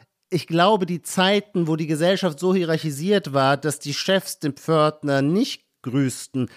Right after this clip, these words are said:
sind lange vorbei. Im Gegenteil habe ich den Eindruck, dass sich seit zwanzig Jahren Chefs darin überbieten,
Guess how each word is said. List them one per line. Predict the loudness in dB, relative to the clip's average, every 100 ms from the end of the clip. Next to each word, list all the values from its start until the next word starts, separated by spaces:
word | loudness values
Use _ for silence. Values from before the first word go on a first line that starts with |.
| _
sind | -4 0
lange | 0 0
vorbei. | 0 0 2 2 0 -6 -4
Im | -2 0
Gegenteil | 0 0 2 2
habe | 0
ich |
den | -2 -4
Eindruck, | -2 0 2 0 0
dass | -2
sich | -2
seit | -4 -4
zwanzig | -2 -2 -2 -6
Jahren | -2 2 2 2 0 -2 -4 -10 -20 -12
Chefs | -2 0 -2 -4
darin | -4 -2 -2
überbieten, | 0 -2 -2 -4 -4 -4 -2 -2